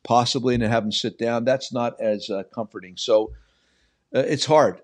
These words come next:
uh, to get him, like, in the fourth inning, possibly. I, I think they might come up with plan B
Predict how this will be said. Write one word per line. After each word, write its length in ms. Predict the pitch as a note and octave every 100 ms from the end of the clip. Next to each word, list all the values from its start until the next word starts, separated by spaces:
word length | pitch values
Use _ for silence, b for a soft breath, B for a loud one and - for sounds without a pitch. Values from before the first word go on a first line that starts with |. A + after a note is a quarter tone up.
| -
uh, 180 | A2+ G#2+
to 140 | -
get 200 | A#2 A2+
him, 320 | A#2+ A2 A2 -
like, 140 | A2
in 80 | G#2+
the 80 | F#2+
fourth 320 | - A2 G#2+
inning, 220 | G#2 G#2+
possibly. 720 | - G2+ G#2 A2 G#2 A2 G#2 -
I, 260 | G#2+ G2+ G2+
I 160 | G#2 G#2+ _ -
think 160 | B2
they 140 | A#2 A2
might 280 | A2 A2
come 140 | - A2
up 120 | G#2+
with 140 | G#2
plan 280 | - A2 G#2
B 340 | F#2 G#2+ B2+